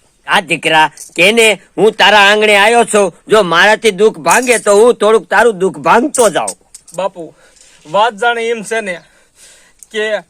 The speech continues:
Speaker 2: મારા બાપુની ને દાઢી વધી ગઈ ઉપર. વસ્તુ દેવાની હતી ને, તે ઈ ઓલો છોકરો હતો ને, ઈ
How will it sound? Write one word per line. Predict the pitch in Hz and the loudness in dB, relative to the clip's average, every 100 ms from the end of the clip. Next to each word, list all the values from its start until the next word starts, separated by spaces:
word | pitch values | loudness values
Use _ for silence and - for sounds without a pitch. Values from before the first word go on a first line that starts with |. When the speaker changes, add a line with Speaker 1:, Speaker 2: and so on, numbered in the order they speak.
| _ 175 | _ -8
Speaker 2:
મારા | 214 208 | -6 -2
બાપુની | 214 247 277 262 | -2 -2 -4 -4
ને | 262 294 | -2 -4
દાઢી | 220 226 214 262 233 | -2 -4 -4 -2 0
વધી | 226 254 233 | 0 -2 -2
ગઈ | 220 226 | -2 -4
ઉપર. | 214 160 165 _ _ _ _ _ _ _ - | -6 -6 -8 _ _ _ _ _ _ _ -6
વસ્તુ | 233 285 311 | -4 -4 -8
દેવાની | 302 311 320 302 277 | -8 -2 0 2 0
હતી | 294 311 | -2 -6
ને, | 240 214 - - - | -6 -8 -14 -20 -12
તે | 302 294 | -6 -6
ઈ | |
ઓલો | 294 302 302 262 | -4 -2 -2 -2
છોકરો | 302 294 285 | -8 -2 -2
હતો | 302 302 | 0 -4
ને, | 262 247 _ | -6 -10 _
ઈ | 277 | -16